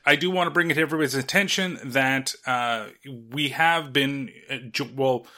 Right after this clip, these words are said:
a bunch of podcasts of ours have gotten together, a bunch of friends of ours, and we've all created the, uh, Sib-, Slightly Irregular <laughs> Podcast Network. Believe me, that's the best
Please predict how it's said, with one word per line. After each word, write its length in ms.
a 100
bunch 200
of 80
podcasts 580
of 120
ours 300
have 120
gotten 240
together, 300
a 40
bunch 200
of 80
friends 260
of 100
ours, 280
and 220
we've 180
all 160
created 520
the, 400
uh, 440
Sib-, 600
Slightly 720
Irregular 440
<laughs> 40
Podcast 680
Network. 420
Believe 320
me, 140
that's 260
the 80
best 280